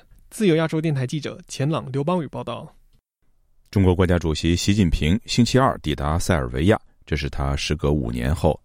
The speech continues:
Speaker 2: 再次访问欧洲的第二站，也是任内第二度访问塞国。随着习近平的到访，中国钢铁国企河北钢铁集团在邻近的塞尔维亚东部城市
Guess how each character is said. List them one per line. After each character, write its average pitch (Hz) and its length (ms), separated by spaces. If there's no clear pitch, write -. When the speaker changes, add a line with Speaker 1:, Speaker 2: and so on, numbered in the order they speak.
Speaker 2:
再 98 220
次 71 140
访 60 220
问 67 200
欧 101 160
洲 113 160
的 76 100
第 95 160
二 95 240
站， 71 180
也 76 100
是 76 160
任 92 200
内 82 260
第 120 120
二 110 220
度 67 240
访 60 220
问 65 120
塞 64 280
国。 55 220
随 71 120
着 65 200
习 - 160
近 71 160
平 65 140
的 67 80
到 67 180
访， 60 320
中 123 160
国 95 140
钢 143 260
铁 58 240
国 - 240
企 - 380
河 - 260
北 123 160
钢 120 220
铁 - 180
集 - 160
团 90 340
在 64 340
邻 71 240
近 92 160
的 62 100
塞 - 160
尔 65 140
维 64 140
亚 85 180
东 139 260
部 87 160
城 69 280
市 90 260